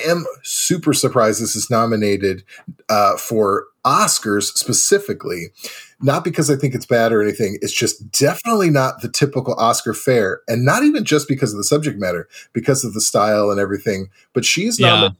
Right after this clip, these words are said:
Speaker 1: like, the movie and Carey Mulligan specifically are nominated for, like, they were nominated for Globes, uh, the baftas in England,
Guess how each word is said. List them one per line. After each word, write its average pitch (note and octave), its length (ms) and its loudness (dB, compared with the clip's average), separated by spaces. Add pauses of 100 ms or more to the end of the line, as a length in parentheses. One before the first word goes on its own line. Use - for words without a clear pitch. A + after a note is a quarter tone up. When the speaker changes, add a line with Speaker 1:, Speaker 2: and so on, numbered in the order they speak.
(120)
Speaker 1:
like, - 320 0 (540)
the B2+ 120 0
movie F#3 560 0
and C3+ 480 0
Carey C#3 240 2
Mulligan B2 340 0
specifically A2+ 600 -2
are A2 100 0
nominated A2 580 0
for, G#2 220 -2
like, F2 260 -2 (760)
they B2+ 80 2
were B2 80 2
nominated A2+ 260 2
for A2 100 -6
Globes, C3+ 720 2 (280)
uh, G#2 200 2
the G2 120 -6
baftas B2 680 2
in A2 80 -2
England, B2 600 -4